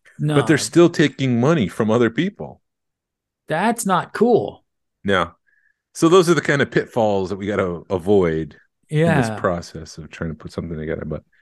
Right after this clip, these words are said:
Speaker 1: Yeah, 'cause that would be, that would be devastating if we,
Speaker 2: Yeah.
Speaker 1: you know,
Speaker 2: <laughs> Eventually
Speaker 1: because, I mean, when you,
Speaker 2: bankruptcy.
Speaker 1: when you, when you look at numbers, it's, you know, you're talking tens of thousands of dollars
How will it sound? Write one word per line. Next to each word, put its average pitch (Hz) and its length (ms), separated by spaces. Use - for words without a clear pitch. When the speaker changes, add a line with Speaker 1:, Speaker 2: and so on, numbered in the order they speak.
Speaker 1:
Yeah, 226 240
'cause 170 220
that 240 180
would 214 160
be, 165 240
that 185 160
would 220 120
be 139 120
devastating 131 720
if 110 180
we, 127 120
Speaker 2:
Yeah. 131 180
Speaker 1:
you 143 80
know, 127 360
Speaker 2:
<laughs> 139 640
Eventually 143 540
Speaker 1:
because, 226 160
I 240 80
mean, 240 200
when 240 140
you, 233 160
Speaker 2:
bankruptcy. 214 120
Speaker 1:
when 233 180
you, 214 340
when 220 200
you 220 100
look 247 200
at 208 120
numbers, 190 460
it's, 220 260
you 226 140
know, 185 100
you're 196 160
talking 185 720
tens 196 300
of 175 120
thousands 165 460
of 151 80
dollars 190 580